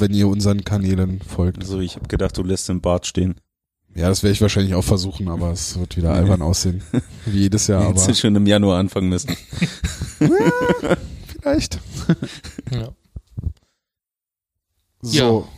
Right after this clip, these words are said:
Speaker 1: dann haben wir die ganz, ah nee, eine Sache haben wir noch. Und zwar vom siebzehnten elften bis dreiundzwanzigsten elften ist die Para-Eishockey-W M.
Speaker 3: Mhm.
Speaker 1: In
Speaker 3: In Charlottenburg.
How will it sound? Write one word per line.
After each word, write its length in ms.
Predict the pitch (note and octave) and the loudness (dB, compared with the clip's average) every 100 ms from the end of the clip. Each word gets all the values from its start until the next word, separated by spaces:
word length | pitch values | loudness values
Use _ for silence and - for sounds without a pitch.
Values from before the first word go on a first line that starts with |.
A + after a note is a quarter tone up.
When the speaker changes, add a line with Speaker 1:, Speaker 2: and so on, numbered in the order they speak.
| - - | -14 -6
Speaker 1:
dann 180 | A2+ | -2
haben 160 | A#2+ D3 | -2 0
wir 80 | F3 | 0
die 160 | E3 | 0
ganz, 300 | B2 B2+ E3 - | 0 -2 -2 -2
ah 80 | |
nee, 240 | G#3 A#3+ C#3+ | 0 2 0
eine 240 | C#3+ F#3+ | 0 0
Sache 340 | F3+ D#3+ D#3 C#3 | 0 0 2 2
haben 160 | C#3+ | 0
wir 80 | F#3 | -2
noch. 260 | A3 C#4 - _ _ _ _ _ _ _ _ _ _ _ - | -2 -4 -10 _ _ _ _ _ _ _ _ _ _ _ -8
Und 140 | B2 | -6
zwar 400 | B2 C3 C#3 D3+ | 0 2 4 2
vom 380 | D3 D3 C#3 C#3 | 2 -2 -2 -4
siebzehnten 540 | A#2 A#2+ - - E3+ B2 | -4 -6 -4 0 0 2
elften 340 | C3+ D#3+ D#3 | 2 0 -4
bis 120 | D3 | -2
dreiundzwanzigsten 680 | B2 C#3 F#3 C3 B2+ B2+ - | 2 2 2 0 0 -6 -4
elften 240 | F2 - | -2 -2
ist 160 | B2+ - | -2 -2
die 60 | A#2+ | -2
Para-Eishockey-W 840 | C#3+ E3 F3 A2 - - G#2+ G2 | 0 2 2 2 2 2 2 2
M. 240 | F2+ G#2 - | -2 -6 -8
Speaker 3:
Mhm. 480 | C#3 A#2 A2 A#2+ F#3 - _ _ _ - - | -8 -8 -8 -6 -8 -8 _ _ _ -18 0
Speaker 1:
In 100 | C3+ | 2
Speaker 3:
In 220 | D#3+ E3 | 2 0
Charlottenburg. 680 | E3+ C3 D3 D3+ B2 A2 - | 0 0 -2 -2 -4 -4 -8